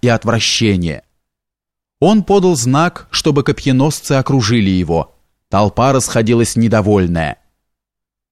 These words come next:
«Пойду прямо в церковь и покаюсь, может быть, простят», говорил один из фавнов,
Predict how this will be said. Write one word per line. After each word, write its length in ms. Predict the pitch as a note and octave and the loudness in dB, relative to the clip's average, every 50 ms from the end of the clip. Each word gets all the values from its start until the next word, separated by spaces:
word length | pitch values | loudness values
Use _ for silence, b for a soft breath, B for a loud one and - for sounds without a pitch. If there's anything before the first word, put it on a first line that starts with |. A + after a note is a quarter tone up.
| _ - | _ -6
«Пойду 420 | - G#2+ B2 C3+ C#3 E3 G3 F#3 | -2 0 2 2 2 2 2 2
прямо 360 | - C3+ C#3+ D#3 E3 D#3+ D#3+ C#3+ | 2 0 0 2 2 2 0 -2
в 80 | - | -4
церковь 640 | - - - D3+ E3 E3+ D#3+ - D#3+ C#3+ - - - | -4 -2 0 2 2 2 0 0 -2 -2 -2 -4 -4
и 80 | - C#3 | -4 -2
покаюсь, 760 | - B2+ B2 - - A2+ A#2 A#2+ A2+ G#2+ F#2+ - - - - _ _ _ _ - | 0 0 -2 0 0 0 2 2 2 2 0 -2 -6 -14 -16 _ _ _ _ -6
может 400 | F2+ F#2+ G#2+ C3 C#3 A2+ C#3 B2 | -2 0 2 2 2 0 0 -2
быть, 180 | A2+ B2 A2 - | -2 -4 -4 -2
простят», 680 | A#2+ B2 B2+ - - - G#2+ G#2 G#2+ A#2 A2 - - _ _ _ _ _ _ _ _ | -2 -2 0 -2 -2 -2 -2 0 0 0 -2 -6 -12 _ _ _ _ _ _ _ _
говорил 480 | - G#2 A2+ A2 A#2 A#2 B2+ B2+ A#2+ A#2 | -2 0 2 2 2 2 2 2 2 2
один 240 | A2+ G#2+ B2+ B2 A#2+ | 2 2 2 0 0
из 140 | G#2+ - | -2 -4
фавнов, 680 | - - B2 B2 C3 D3 C3 A#2 A2+ A2 - - - | -4 -4 -2 0 0 0 0 0 0 -2 -2 -4 -10